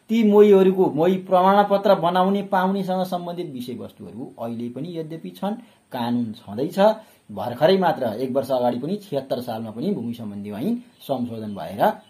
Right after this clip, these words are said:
यही बाँडफाँडको विषयवस्तुलाई केही सरलीकरण गर्नका लागि थप संशोधन भएर आएको अवस्था छ।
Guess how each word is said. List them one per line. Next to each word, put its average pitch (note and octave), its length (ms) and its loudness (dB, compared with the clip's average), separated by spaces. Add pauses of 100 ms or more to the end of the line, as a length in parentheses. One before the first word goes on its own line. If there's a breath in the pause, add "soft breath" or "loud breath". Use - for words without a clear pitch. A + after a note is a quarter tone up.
यही F3+ 280 4
बाँडफाँडको B2 500 -4
विषयवस्तुलाई A#2 640 -8
केही A#2+ 260 -6
सरलीकरण A#2+ 540 -6
गर्नका G#2 340 -12
लागि G2+ 260 -10
थप B3 340 -4
संशोधन G#2+ 420 -12
भएर F2+ 240 -12
आएको F#2+ 320 -10
अवस्था E2+ 320 -18
छ। - 60 -20